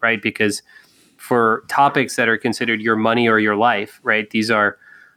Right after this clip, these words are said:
topics that Google and search engines give quite a bit more scrutiny to, uh, especially on the authority side and on the ranking side.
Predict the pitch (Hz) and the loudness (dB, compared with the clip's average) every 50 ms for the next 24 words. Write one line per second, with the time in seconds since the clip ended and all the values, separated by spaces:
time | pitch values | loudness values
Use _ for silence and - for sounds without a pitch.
0 | _ _ _ - 131 123 117 - 113 104 - - 120 107 104 104 - _ _ _ | _ _ _ 0 0 0 2 0 -2 -2 -2 -2 -2 -2 -2 -4 -6 _ _ _
1 | _ _ _ - 123 - 123 120 117 120 117 113 110 104 104 - - 113 107 - | _ _ _ -8 0 2 4 4 6 4 4 4 2 0 0 -2 -2 -2 -2 -2
2 | 113 107 107 107 101 101 - - 110 104 104 - _ - - 120 117 110 107 107 | -2 -2 -2 -2 -4 -4 -4 -4 -4 -4 -4 -8 _ -6 -2 0 0 0 0 -2
3 | - - _ _ _ 143 120 123 123 123 127 117 113 117 113 110 - - - - | -2 -6 _ _ _ -8 -6 -4 -2 0 2 2 4 4 2 0 -2 -2 0 0
4 | 123 131 127 131 113 104 95 - - 117 110 107 104 101 98 - _ _ _ _ | 0 2 2 0 0 0 -2 -2 0 0 2 2 2 0 -2 -4 _ _ _ _
5 | - - _ - 123 113 107 104 107 - - - - 127 - - 135 120 - - | -20 -20 _ -2 0 2 2 2 0 -2 -6 -10 -12 -10 -4 -4 -2 -2 0 0
6 | 131 117 110 113 104 - - - 117 113 110 110 107 - - - 120 117 120 117 | 0 0 0 0 -4 -8 -6 -4 -2 0 0 0 -2 -2 0 0 2 2 2 2
7 | 113 101 - - 110 107 107 107 104 104 107 107 107 104 120 143 165 156 - - | 0 0 0 0 0 0 0 0 -2 -2 -2 -4 -4 -2 -2 -2 -2 -2 -4 -6
8 | 107 - - - 117 120 120 120 | -6 -6 -6 -6 -6 -6 -6 -8